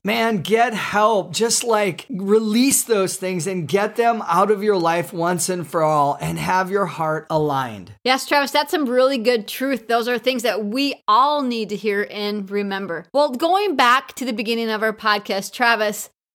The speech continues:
Speaker 2: I promise to love, honor, and cherish you till death do us part. And I do.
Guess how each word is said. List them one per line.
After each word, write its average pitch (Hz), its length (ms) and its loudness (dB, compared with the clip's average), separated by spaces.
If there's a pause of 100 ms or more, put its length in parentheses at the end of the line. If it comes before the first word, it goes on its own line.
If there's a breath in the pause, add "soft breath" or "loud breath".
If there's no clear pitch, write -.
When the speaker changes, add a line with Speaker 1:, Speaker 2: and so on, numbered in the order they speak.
(140)
Speaker 2:
I 240 300 2
promise 214 680 -2
to 214 160 -4
love, 226 520 2 (360)
honor, 202 480 0
and 202 160 -4
cherish 208 400 -2
you 175 260 -4 (100)
till 214 200 0
death 190 340 0
do 190 100 -2
us 180 140 -8
part. 185 300 -2 (340)
And 214 160 0
I 220 100 2
do. 196 300 0